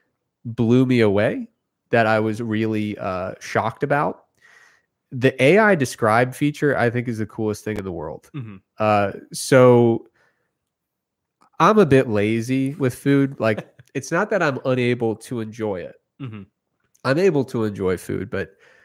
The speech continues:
Speaker 1: you know, what I get from food, uh, never is enough to, to,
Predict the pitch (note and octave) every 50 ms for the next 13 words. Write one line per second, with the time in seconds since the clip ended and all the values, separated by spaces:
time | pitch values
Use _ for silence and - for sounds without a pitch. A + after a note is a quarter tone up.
0 | _ _ _ - B2 A#2 A2 G#2+ G#2+ - A#2 A2 A#2+ C#3 D#3+ - - D3+ D3+ C#3+
1 | A#2+ A#2 B2+ C#3 D3+ D3 - - C3 B2 A#2 - - - - - - C3 C3 B2
2 | G#2+ G2 F#2+ F#2+ B2 - D#3 _ _ _ _ _ _ _ _ _ _ _ _ _
3 | - G#2+ A2 G#2+ G#2 G#2 G2 - - _ _ _ _ _ _ _ _ _ _ _
4 | _ _ _ _ _ _ _ _ _ _ _ D3+ C#3 C3 C#3 C#3 D#3+ F3 F#3 D#3+
5 | D#3 D3+ C3+ B2 A#2+ A#2 G#2+ - _ _ - D3+ C3+ A#2 B2 B2 G#2+ A2 A2+ A#2
6 | A2+ G#2 E2+ E2 - - - - - _ _ _ - - C3 C3+ - - A#2+ A#2
7 | A2 A2 A2 G#2 -